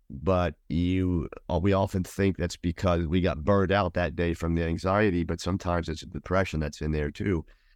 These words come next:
So that's a-, another key component when you, when, when we're sitting down with people is to make an accurate diagnosis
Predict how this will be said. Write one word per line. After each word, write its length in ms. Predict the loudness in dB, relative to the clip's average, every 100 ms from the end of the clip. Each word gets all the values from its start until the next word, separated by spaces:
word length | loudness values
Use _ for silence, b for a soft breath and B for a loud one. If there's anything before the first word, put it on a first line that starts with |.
| _ 0
So 300 | 2 4 4
that's 240 | 2 0 -4
a-, 80 | -2
another 380 | 2 2 2 0
key 280 | -2 0 0
component 720 | 0 -2 -2 0 2 2 0 -6 _ _
when 300 | -4 0 2
you, 120 | 0 -2
when, 200 | -2 -2
when 240 | 0 -2
we're 140 | 0 -2
sitting 340 | -2 0 0
down 220 | 2 2
with 180 | 0 -2
people 400 | -4 -4 -4 -4
is 240 | -2 -4 -2
to 160 | 0
make 240 | 2 0 0
an 140 | -4 -2
accurate 720 | -2 -2 -2 -2 0 0 -4
diagnosis 1160 | 0 2 2 0 2 4 2 0 -4 -10 -10 -12